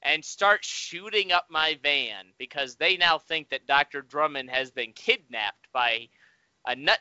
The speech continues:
job that lives in a van. So after my van is shot up, I finally get out,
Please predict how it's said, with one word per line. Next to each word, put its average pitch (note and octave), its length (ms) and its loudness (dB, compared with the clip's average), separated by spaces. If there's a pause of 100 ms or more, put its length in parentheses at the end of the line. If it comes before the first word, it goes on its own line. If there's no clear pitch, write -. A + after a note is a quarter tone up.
job C3 360 2
that C#3+ 200 -4
lives D#3 200 -4
in E3 100 -4
a E3 60 -2
van. G3 320 2 (1700)
So E3 460 2
after G#3+ 320 2
my F#3+ 220 0
van E3+ 460 0
is C#3 400 -6 (140)
shot F3 440 -2
up, C3 220 -4
I C#3 180 -4 (120)
finally F#3 580 0
get F#3+ 180 -6
out, D#3 300 -2